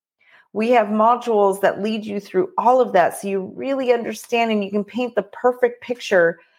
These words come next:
of what you want your center to be. And once you do that, then you know who you're looking for.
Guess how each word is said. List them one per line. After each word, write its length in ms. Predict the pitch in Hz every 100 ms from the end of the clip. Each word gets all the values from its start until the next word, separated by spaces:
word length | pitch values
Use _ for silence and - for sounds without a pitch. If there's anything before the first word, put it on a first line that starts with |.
| _
of 120 | 196
what 440 | 190 202 226 269 -
you 180 | 233 233
want 360 | 202 196 -
your 100 | 196
center 380 | 190 185 175 180
to 140 | -
be. 440 | 175 214 202 - - _ _ _ _ _ _ _ _ _ _ -
And 140 | 220
once 240 | 240 254 233
you 140 | 214
do 200 | 214 277
that, 260 | 247 185 -
then 220 | 220 240
you 100 | 240
know 380 | 220 214 202 185
who 220 | 185 202
you're 200 | 180 165
looking 300 | 170 - 170
for. 360 | - 85 -